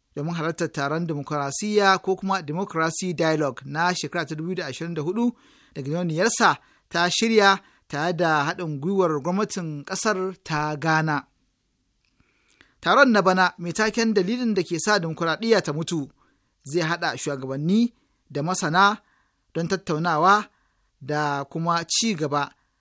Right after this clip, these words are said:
da ƙalubalen da makomar demokuraɗiyya ke fuskanta a yankin yammacin Afirka. Johnson ya ce yana fatan wannan tattaunawa za ta ƙarfafa demokuraɗiyya a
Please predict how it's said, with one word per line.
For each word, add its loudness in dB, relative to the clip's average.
da -6
ƙalubalen 0
da 4
makomar -4
demokuraɗiyya -2
ke -8
fuskanta 2
a -2
yankin -2
yammacin -6
Afirka. -2
Johnson 4
ya 4
ce 2
yana 6
fatan 0
wannan 2
tattaunawa 4
za 2
ta -4
ƙarfafa -2
demokuraɗiyya 0
a 0